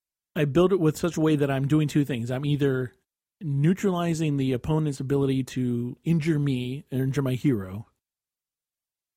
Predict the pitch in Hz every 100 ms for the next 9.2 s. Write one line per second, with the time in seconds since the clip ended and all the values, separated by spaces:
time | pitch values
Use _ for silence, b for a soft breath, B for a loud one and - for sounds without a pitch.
0 | _ 156 170 175 165 151 147 139 151 147
1 | 139 139 - 131 131 131 123 135 - -
2 | 175 147 127 113 123 113 104 92 - -
3 | 131 - - 139 131 147 143 131 131 131
4 | 117 117 110 113 - 123 131 139 131 -
5 | 127 123 120 117 _ _ _ _ _ _
6 | _ - 127 131 131 123 127 110 - -
7 | 139 - 135 127 117 113 117 123 110 123
8 | 196 101 95 95 110 95 - 95 95 90
9 | 95 113